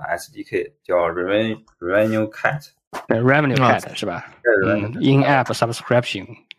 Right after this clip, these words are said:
Speaker 2: 它是一个这个东西。
Speaker 1: 对，对，对，它可以管理你的一些订阅呀，然后，
Speaker 3: 嗯。
Speaker 1: 呃，付费一些东西、一些机制什么的，然后集成也比较方便。
Speaker 3: 嗯。
Speaker 1: 呃，当时我本来还想自己写，后来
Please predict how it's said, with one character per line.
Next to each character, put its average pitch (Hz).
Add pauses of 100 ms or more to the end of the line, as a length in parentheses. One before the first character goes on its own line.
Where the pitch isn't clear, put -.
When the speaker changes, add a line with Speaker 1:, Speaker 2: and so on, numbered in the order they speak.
(120)
Speaker 2:
它 101
是 107
一 101
个 104
这 110
个 104
东 92
西。 - (640)
Speaker 1:
对， 117
对， -
对， 95
它 110
可 113
以 107
管 95
理 104
你 87
的 90
一 95
些 101
订 107
阅 101
呀， 76 (180)
然 87
后， 87
Speaker 3:
嗯。 127 (160)
Speaker 1:
呃， 69 (440)
付 95
费 101
一 87
些 90
东 95
西、 90
一 87
些 92
机 107
制 98
什 76
么 76
的， 73
然 80
后 85
集 92
成 92
也 87
比 85
较 78
方 87
便。 87 (500)
Speaker 3:
嗯。 113
Speaker 1:
呃， 101
当 113
时 110 (220)
我 92
本 92
来 101
还 110
想 85
自 -
己 101
写， -
后 -
来 92